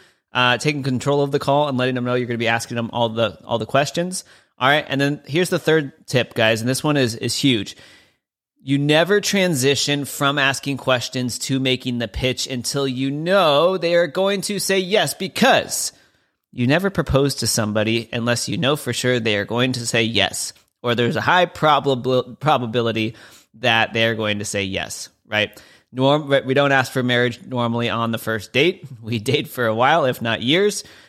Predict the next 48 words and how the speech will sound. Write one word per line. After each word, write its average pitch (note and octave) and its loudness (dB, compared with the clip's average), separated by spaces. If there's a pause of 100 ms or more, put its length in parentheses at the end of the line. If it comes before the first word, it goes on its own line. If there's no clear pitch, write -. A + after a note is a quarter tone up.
and B2 -4
then C3 2
we B2+ 2
go, A#2+ 4
"Yeah, D3+ 2
I G3+ 0
think, G3 -6
I F#3 -2
think G3+ -4
they F3+ 0
like D#3+ 2
me D3 -2
as C3 2
well, C3+ 2
and B2+ 0
I B2+ 2
think, B2+ -4
you B2+ -6
know, A#2 -2
the - -10 (340)
marriage B2 2
seems A#2+ 0
right. A#2 2
We've B2 -4
talked A#2+ 2
about A2+ 0
different A2+ -2
things, A2+ 0
and A2+ -2
we A2 2
have A2 2
the A2 -2
right A2+ 2
same A#2 0
morals A2 2
and A2 -4
values A2+ 2
and A#2 0
different A2+ 0
things. A#2 0
Yeah, C3 4
I, A2+ 0
I B2 0
think B2 -4
this A#2 -6
would A2 -6
be A2+ -2
good. A#2 2